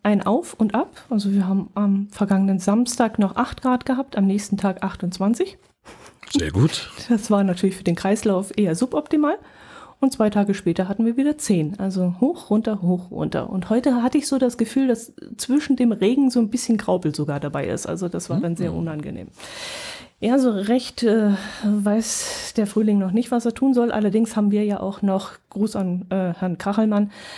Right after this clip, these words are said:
Speaker 1: haben wir ja noch die Eisheiligen. Und daran glauben wir ja fest. Und erst wenn die vorbei sind, dann können wir mit, äh, beste-, äh, bestehendem warmen Wetter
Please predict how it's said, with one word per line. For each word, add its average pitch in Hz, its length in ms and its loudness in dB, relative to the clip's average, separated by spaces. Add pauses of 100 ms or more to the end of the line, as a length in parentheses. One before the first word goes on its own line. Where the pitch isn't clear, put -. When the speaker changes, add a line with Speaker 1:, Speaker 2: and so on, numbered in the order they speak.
(140)
Speaker 1:
haben 202 200 4
wir 202 80 4
ja 202 140 4
noch 196 120 4
die 185 140 0
Eisheiligen. 175 560 2
Und - 460 -4
daran 196 280 0
glauben 196 300 2
wir 196 80 4
ja 175 140 0
fest. - 340 -2
Und 180 140 -2
erst 202 240 -4
wenn 190 160 2
die 208 140 0
vorbei 214 360 2
sind, 185 220 0
dann 185 160 -2
können 185 180 0
wir 185 160 2
mit, 175 400 -2
äh, 170 180 2
beste-, 175 380 -4
äh, 170 140 -2 (220)
bestehendem 180 720 0
warmen 175 360 0
Wetter 170 280 0